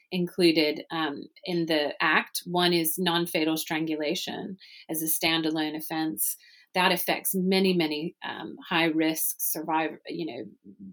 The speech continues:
those who are subject to domestic abuse have that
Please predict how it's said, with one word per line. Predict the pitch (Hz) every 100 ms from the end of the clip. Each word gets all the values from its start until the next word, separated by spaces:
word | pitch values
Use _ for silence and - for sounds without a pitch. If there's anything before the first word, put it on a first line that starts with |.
| 185
those | 185 180
who | 190
are | 165
subject | 190 170 165 -
to | 160
domestic | 165 160 156 160 160
abuse | 156 156 156 - - _ _ -
have | 180 160 175 180
that | 165